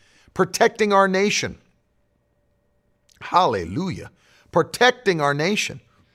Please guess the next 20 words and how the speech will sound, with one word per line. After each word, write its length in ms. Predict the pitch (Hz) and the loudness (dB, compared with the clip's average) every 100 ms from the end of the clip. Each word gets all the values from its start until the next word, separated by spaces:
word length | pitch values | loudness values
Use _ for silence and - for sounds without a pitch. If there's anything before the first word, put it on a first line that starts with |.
| _ _ _ _ _ | _ _ _ _ _
watching 460 | 127 180 202 202 196 | 4 6 6 0 4
over 320 | 214 226 185 | 4 4 0
us. 280 | 135 - - _ _ _ - | -4 -10 -18 _ _ _ 2
Lord, 180 | 196 196 | 6 6
I 120 | 196 | 6
ask 340 | 185 208 - | 6 2 0
you, 60 | 165 | -6
protect 480 | - 147 220 - - | -4 -2 0 0 0
this 220 | 196 - | -2 0
nation 360 | 190 208 165 | -2 -2 -2
from 160 | 127 127 | -4 -8
terrorist 480 | - 185 185 170 - | -2 0 0 -2 -4
attacks, 520 | 120 - 185 131 - | -8 0 0 0 -6
from 180 | - 110 | -14 -6
every 380 | 156 214 170 180 | 0 0 0 -4
wicked 640 | 151 113 120 185 202 175 131 | -4 -10 -2 0 2 -2 -4
thing 260 | 196 185 | -4 -4
that 120 | 147 - | -4 -6
was 140 | 131 | -6
sent 440 | - 202 160 - | -4 -2 -2 -6